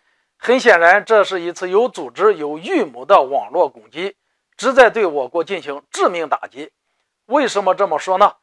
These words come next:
因为一旦被美国打成了目的，那么我国将因此面临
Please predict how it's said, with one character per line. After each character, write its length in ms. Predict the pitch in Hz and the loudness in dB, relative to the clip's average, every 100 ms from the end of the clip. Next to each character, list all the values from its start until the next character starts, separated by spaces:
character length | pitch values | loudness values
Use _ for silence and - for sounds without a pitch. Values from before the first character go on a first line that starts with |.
| _ _ | _ _
因 180 | 175 240 | 2 4
为 100 | 226 | 4
一 140 | 262 | 2
旦 160 | 226 208 | 4 6
被 160 | 208 | 4
美 160 | 180 143 | 0 -2
国 160 | 160 175 | 0 2
打 260 | 143 107 | 0 0
成 180 | - 156 | -10 -8
了 120 | 151 | -8
目 160 | 156 185 | -2 -4
的， 240 | 139 156 _ | -4 -16 _
那 140 | 214 | 2
么 140 | 220 208 | 6 6
我 220 | 165 135 | 6 -2
国 120 | 175 | -2
将 220 | 170 165 | 0 -2
因 160 | 156 214 | -2 -8
此 160 | - 175 | -8 -6
面 200 | 185 160 | -4 -4
临 160 | 147 | -6